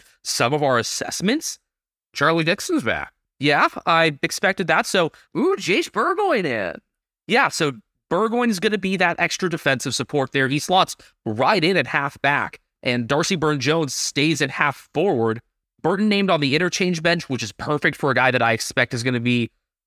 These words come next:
Speaker 1: going between the fifties.
Speaker 2: Ooh, we do have a change for the Lions. Ryan Lester in for Dara Joyce.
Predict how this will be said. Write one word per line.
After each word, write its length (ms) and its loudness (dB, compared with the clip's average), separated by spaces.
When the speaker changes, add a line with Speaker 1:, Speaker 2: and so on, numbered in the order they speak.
Speaker 1:
going 460 2
between 560 -2
the 80 0
fifties. 640 -4
Speaker 2:
Ooh, 240 0
we 140 -2
do 180 2
have 140 0
a 60 -4
change 360 -2
for 120 -2
the 80 -2
Lions. 480 0
Ryan 420 0
Lester 420 0
in 240 0
for 360 0
Dara 360 0
Joyce. 600 -6